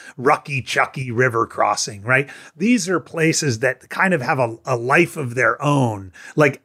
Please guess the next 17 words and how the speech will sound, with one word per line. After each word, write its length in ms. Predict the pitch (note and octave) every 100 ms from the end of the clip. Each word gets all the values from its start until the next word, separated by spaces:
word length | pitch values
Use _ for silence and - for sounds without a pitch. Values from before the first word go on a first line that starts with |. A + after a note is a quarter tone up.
| -
Amen 440 | D#3+ D#3 D3 C#3 C3
Corner 560 | - D3+ C#3+ A#2+ G2+
in, 360 | G#2 B2 A2+ G#2 - - -
at 140 | B2
the 100 | C#3+
Augusta 400 | A#2+ C3 B2 D3+
National 420 | A#2+ A2+ - B2
Golf 260 | A2 A2 A2+
Course 280 | - G#2 -
at 40 |
the 60 | A2
Masters. 480 | B2+ B2+ - G2 - - -
So 560 | - - F3 D#3+ D3 - _ _ _ _ _ _ -
take 300 | C4 - C#3+
that 340 | D3+ D#3 D3 -
as 240 | C#3 G#2+
the, 240 | C#3 C3